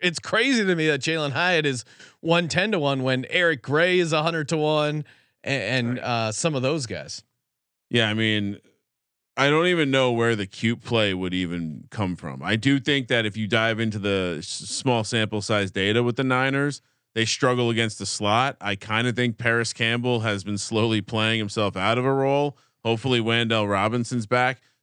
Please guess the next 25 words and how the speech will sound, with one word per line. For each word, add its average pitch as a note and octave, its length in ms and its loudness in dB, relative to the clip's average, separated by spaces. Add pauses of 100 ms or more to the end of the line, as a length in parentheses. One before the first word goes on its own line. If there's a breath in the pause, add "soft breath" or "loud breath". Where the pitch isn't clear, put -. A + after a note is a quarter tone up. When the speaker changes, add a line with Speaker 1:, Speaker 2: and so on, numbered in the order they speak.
Speaker 2:
That G#2+ 180 0
would A#2+ 140 0
be C3+ 160 2
a B2+ 40 2
too C#3 240 0
cute C#3 300 0
play, C3+ 260 2
maybe. C3+ 300 2
Wan-, A#2 320 2
Wan'Dale, B2 640 0
two C3+ 160 -2
touchdowns, B2+ 600 0
seventy-five A#2 560 0
to G#2 80 -4
one. A#2+ 320 0 (240 soft breath)
They, G#2+ 160 2
they A#2 280 0
love A2 380 0
him, A2 260 0
and G2 240 -4
if G#2+ 140 -2
he's C3+ 220 0
ready C#3 260 2
to A#2+ 80 -4
go, A#2 460 2